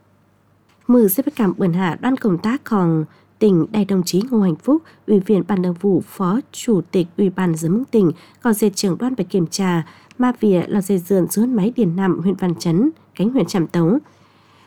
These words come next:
Đoàn kiểm tra có phải kiểm tra là ngày cấp tì, cánh cái nghỉ, nàng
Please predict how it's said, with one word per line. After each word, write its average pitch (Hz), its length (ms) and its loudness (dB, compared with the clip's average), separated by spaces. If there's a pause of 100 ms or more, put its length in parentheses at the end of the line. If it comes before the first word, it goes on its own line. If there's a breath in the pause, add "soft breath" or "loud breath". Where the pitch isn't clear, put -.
(120)
Đoàn 247 240 2
kiểm 190 220 2
tra 180 360 -2
có 175 120 -6
phải 190 100 0
kiểm 185 280 0
tra 175 420 -2 (440 soft breath)
là 190 420 0 (180)
ngày 196 140 0
cấp 262 160 -6 (120)
tì, 196 320 4 (340 soft breath)
cánh 196 200 2
cái 269 180 -6
nghỉ, 226 340 2 (360 soft breath)
nàng 208 260 2